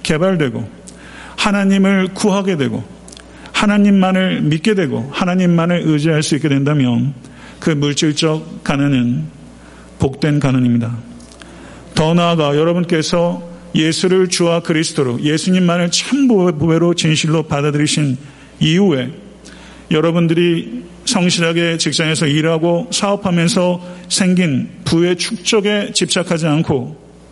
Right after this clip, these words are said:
비자발적 가난에 의해서 사회적으로 희생되고 있는 성도와 이웃들을 위해서 관대한 나눔을 실천함으로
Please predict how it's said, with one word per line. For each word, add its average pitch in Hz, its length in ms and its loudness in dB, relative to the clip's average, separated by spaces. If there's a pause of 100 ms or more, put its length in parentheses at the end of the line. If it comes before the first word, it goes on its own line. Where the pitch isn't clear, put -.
(640)
비자발적 185 1120 0
가난에 160 600 0
의해서 151 680 0
사회적으로 165 800 0
희생되고 196 640 2
있는 175 360 2
성도와 190 560 2 (340)
이웃들을 160 640 2
위해서 156 540 0 (520)
관대한 202 640 2
나눔을 160 500 2
실천함으로 196 880 0